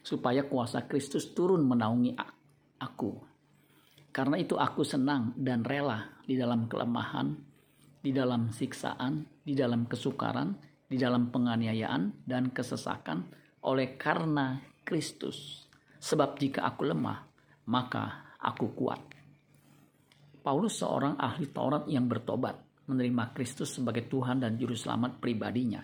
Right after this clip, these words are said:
Ia melayani Tuhan begitu giat, memberitakan Injil di mana-mana, bahkan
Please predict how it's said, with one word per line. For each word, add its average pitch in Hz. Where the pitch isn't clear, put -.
Ia 160
melayani 135
Tuhan 139
begitu 135
giat, 170
memberitakan 131
Injil 165
di 135
mana-mana, 123
bahkan 120